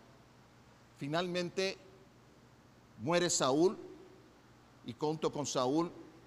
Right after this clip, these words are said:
muere Jonatán también. Y cuando se enteran en palacio que Saúl había muerto,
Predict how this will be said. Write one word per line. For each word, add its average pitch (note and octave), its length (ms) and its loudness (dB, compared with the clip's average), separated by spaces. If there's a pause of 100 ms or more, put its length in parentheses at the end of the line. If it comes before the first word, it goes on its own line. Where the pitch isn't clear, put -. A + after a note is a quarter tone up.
muere C#3+ 280 -2
Jonatán B2 460 -4
también. G2 320 -8 (2500)
Y F3 100 0
cuando F#3+ 300 4
se - 160 0
enteran F3 640 2 (1400)
en F3 160 0
palacio D#3+ 720 2 (1400)
que D#3 100 0
Saúl E3 340 6
había F3+ 200 2
muerto, E3+ 540 -4